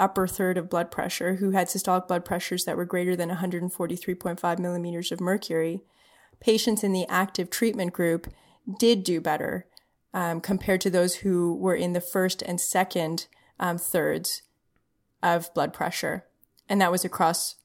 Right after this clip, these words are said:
both co-primary outcomes, with hazard ratios of point seven three and point seven two, respectively. So really what we're saying is there's a twenty-seven percent lower relative risk of cardiovascular events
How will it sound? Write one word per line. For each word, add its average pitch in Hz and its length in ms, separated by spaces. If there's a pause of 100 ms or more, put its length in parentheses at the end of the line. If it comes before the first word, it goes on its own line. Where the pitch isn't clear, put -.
(360)
both 202 260
co-primary 165 640
outcomes, - 640 (240)
with 190 120
hazard 180 340
ratios 165 340
of 170 120
point 175 220
seven 170 260
three 165 360
and 170 160
point 170 200
seven 160 260
two, 165 160
respectively. 175 760 (420)
So - 140
really 220 340
what 190 200
we're 180 80
saying 180 220
is 180 180 (180)
there's 180 140
a 185 60
twenty-seven 202 600
percent 180 320
lower 170 460
relative 190 500
risk - 240
of 180 80
cardiovascular 175 760
events 165 360